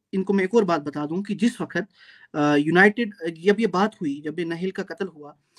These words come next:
उसी के दूसरे दिन United Nations के जो, अ, अ, Human Rights पो-, Office, अ, ऑफिस के स्पोक्स वुमन हैं Ravina,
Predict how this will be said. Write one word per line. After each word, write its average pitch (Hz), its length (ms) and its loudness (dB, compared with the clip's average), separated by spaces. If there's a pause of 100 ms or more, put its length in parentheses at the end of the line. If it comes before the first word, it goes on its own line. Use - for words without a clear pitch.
(220)
उसी 277 240 4
के 285 120 0
दूसरे 214 360 -2
दिन 208 180 0
United 214 400 -2
Nations 208 540 -4 (360)
के 185 180 2
जो, 180 300 0 (360)
अ, - 40 -6
अ, 147 340 0 (600)
Human 214 420 6
Rights 202 220 2
पो-, - 360 -8
Office, 208 320 -6
अ, - 120 -16
ऑफिस 175 420 -2
के - 80 -2
स्पोक्स 240 400 0 (100)
वुमन 180 320 6
हैं 131 180 -10 (280)
Ravina, 175 400 4